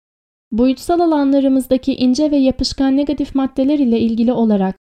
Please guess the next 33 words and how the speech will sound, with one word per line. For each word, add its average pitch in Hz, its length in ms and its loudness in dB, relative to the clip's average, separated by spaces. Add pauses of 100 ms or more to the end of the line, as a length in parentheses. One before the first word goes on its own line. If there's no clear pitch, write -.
(380)
kötü 269 180 -2
maddelerden 269 680 -2
kurtulma 269 400 -4
süreci 262 400 -2
bir 254 100 0
Şunyan 262 380 -2
uygulama 247 380 0
sürecidir. 202 640 -4 (720)
Bu 262 160 0
bizim 269 300 0
kararlı 262 500 0
ve 302 100 -2
çok 294 300 -8
azimli 262 320 0
olmamızı 254 500 -2
gerektirir. 202 680 -4 (1160)
Geçmişte 269 480 -2
kendimi 269 420 -2
sık 311 200 -8
sık - 200 -8
yorgun 254 300 0
hissederdim. 202 640 -4 (640)
Ama 247 160 0
nedenini 240 540 0
bilmezdim. 220 600 -2 (640)
Yirmi 269 260 4
yıldan 285 320 0
fazla 254 380 -2
bir 233 80 -2
süredir 214 440 -2
Şulyan 247 420 -2
uygulamama 233 640 0
rağmen 196 380 -2